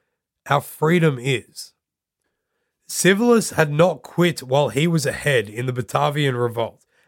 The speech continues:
and instead sealed the doom of his rebellion by laying siege to Xanten. The Amsterdam burgemeesters, fueled by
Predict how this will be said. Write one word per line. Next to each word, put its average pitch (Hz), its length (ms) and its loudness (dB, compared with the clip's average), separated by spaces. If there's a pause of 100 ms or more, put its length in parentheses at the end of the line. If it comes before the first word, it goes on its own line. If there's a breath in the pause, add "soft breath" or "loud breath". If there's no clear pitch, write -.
and - 80 4
instead 175 640 2
sealed 196 500 2
the 143 80 2
doom 180 480 4
of 131 140 -2
his 135 180 0
rebellion 135 500 2 (260 soft breath)
by 170 180 2
laying 160 380 0
siege 143 540 -4
to 139 120 -2
Xanten. 131 520 -2 (600)
The 143 160 2
Amsterdam 170 580 2
burgemeesters, 139 960 2 (300)
fueled 202 520 4
by 135 300 2